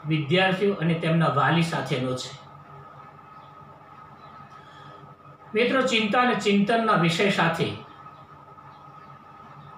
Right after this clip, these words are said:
આજે અપ્રત્યક્ષ આપની સમક્ષ ઉપસ્થિત થયો છે. વિજ્ઞાન પ્રવાહની અગત્યતા, શિક્ષણ જીવનમાં શું છે તે અમે જાણીએ છીએ.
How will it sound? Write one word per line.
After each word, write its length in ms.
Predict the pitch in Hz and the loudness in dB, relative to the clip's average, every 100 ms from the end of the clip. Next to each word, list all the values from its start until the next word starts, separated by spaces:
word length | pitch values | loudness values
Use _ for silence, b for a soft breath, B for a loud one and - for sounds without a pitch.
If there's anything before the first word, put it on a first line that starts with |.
| - - 170 | -20 -12 -4
આજે 160 | 180 | 0
અપ્રત્યક્ષ 720 | 170 170 190 185 - - - 160 | 2 2 -2 0 -2 -2 -4 -2
આપની 260 | 165 190 | 0 0
સમક્ષ 360 | - 175 165 165 - - - - | 0 2 2 0 -6 -14 -20 -12
ઉપસ્થિત 500 | 151 175 165 170 147 | -8 -2 0 0 -4
થયો 260 | - 127 135 | -6 -10 -10
છે. 280 | - - - - - - - - - - - - - - - - - - - - - - 147 | -14 -18 -20 -20 -20 -20 -20 -20 -20 -20 -20 -20 -20 -20 -20 -20 -20 -20 -20 -20 -20 -18 -4
વિજ્ઞાન 460 | 160 170 196 196 | 0 2 2 2
પ્રવાહની 640 | 190 180 202 196 196 196 - - - - - - - - - - - - - | 2 2 4 4 2 0 -2 -14 -20 -20 -20 -20 -20 -20 -20 -20 -20 -18 -2
અગત્યતા, 680 | 160 190 202 208 - 202 208 - - - - - - - - - - - | 2 4 2 2 2 0 0 -6 -14 -20 -20 -20 -20 -20 -20 -20 -20 -10
શિક્ષણ 500 | - 240 - 294 247 | -2 -2 2 2 4
જીવનમાં 460 | 208 240 254 254 | 4 4 4 4
શું 300 | 214 240 247 | 2 2 2
છે 280 | - 131 - - - - - - - - | 2 -2 -2 -12 -20 -20 -20 -20 -20 -12
તે 100 | 185 | -2
અમે 140 | 185 180 | 0 2
જાણીએ 420 | 156 147 151 131 | 2 2 0 -2
છીએ. 220 | - - | -6 -14